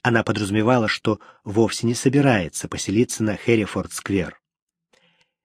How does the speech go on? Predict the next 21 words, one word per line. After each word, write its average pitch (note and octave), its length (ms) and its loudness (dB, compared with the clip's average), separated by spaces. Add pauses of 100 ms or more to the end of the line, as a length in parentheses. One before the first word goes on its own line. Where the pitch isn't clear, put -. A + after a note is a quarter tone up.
(340)
«Я B2+ 320 2
тебя E3+ 340 4
правильно C#3+ 760 4
понял», F2+ 440 2
ответил D#2 460 -8
я. C#2 200 -18 (760)
«Ты E3 120 8
хочешь - 460 2
сказать, E3 400 4
что - 180 2
я D3+ 200 8
расстроюсь, F3+ 840 6
если C#3 280 4
увижу C#3 440 8
тебя A2+ 300 0
там? F#2 340 -2
Наоборот, A#2+ 1000 2 (360)
это C3+ 180 2
будет D3 260 4
просто E3 520 4
здорово, D#3+ 960 4